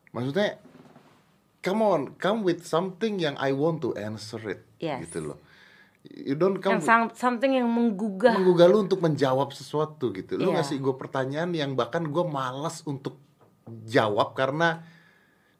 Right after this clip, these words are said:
Speaker 1: berarti lu nggak memperhatikan gua. Why would I answer something kalau lu don't even care about me gitu loh.
Speaker 2: Mm-mm.
Speaker 1: Lu bahkan nggak peduli sama gua juga, tentang apa yang udah gua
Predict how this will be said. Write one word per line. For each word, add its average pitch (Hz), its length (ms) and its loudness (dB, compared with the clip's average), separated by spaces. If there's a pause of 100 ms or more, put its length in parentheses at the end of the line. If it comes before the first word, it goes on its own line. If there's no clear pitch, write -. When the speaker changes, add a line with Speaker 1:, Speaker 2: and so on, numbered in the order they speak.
(680)
Speaker 1:
berarti 131 420 2
lu 190 160 -2
nggak 110 140 -4
memperhatikan 104 600 -4
gua. 90 220 -4
Why 123 160 4
would 175 300 -2
I 151 180 -4
answer 165 320 -4
something 165 320 -6
kalau 156 220 -6
lu 151 180 -4
don't 127 160 -2
even 113 240 -10
care 101 160 -6
about 87 320 -8
me 160 400 -8
gitu 87 180 -12
loh. 78 220 -14
Speaker 2:
Mm-mm. 165 220 -10
Speaker 1:
Lu 180 100 -2
bahkan 175 240 -4
nggak 117 240 -8
peduli 107 240 -8
sama 101 240 -8
gua 95 160 -4
juga, 110 480 -10
tentang 101 320 -10
apa - 160 -8
yang 98 80 -6
udah 95 140 -4
gua 95 140 -6